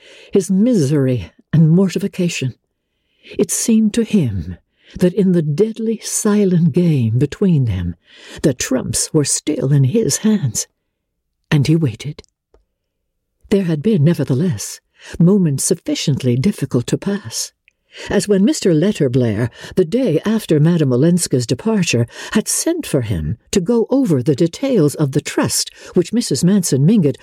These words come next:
wished to create for her granddaughter. For a couple of hours,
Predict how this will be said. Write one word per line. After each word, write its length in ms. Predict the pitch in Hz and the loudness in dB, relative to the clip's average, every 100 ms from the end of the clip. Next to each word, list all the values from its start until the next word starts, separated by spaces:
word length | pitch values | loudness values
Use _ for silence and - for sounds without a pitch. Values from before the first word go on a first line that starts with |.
| - | -6
wished 300 | 180 233 - | -2 0 0
to 100 | 165 | -2
create 480 | 143 180 160 220 127 | 0 0 2 0 -2
for 120 | - | -2
her 120 | 139 175 | 0 2
granddaughter. 680 | 185 220 220 107 101 131 - _ _ _ _ _ _ _ _ _ | 2 0 0 -2 -2 -6 -6 _ _ _ _ _ _ _ _ _
For 100 | - | 0
a 120 | 147 - | 0 0
couple 380 | - 330 262 269 | -4 -2 -2 -2
of 100 | - - | -6 -6
hours, 540 | 254 208 113 - - | -2 -2 -2 -2 -4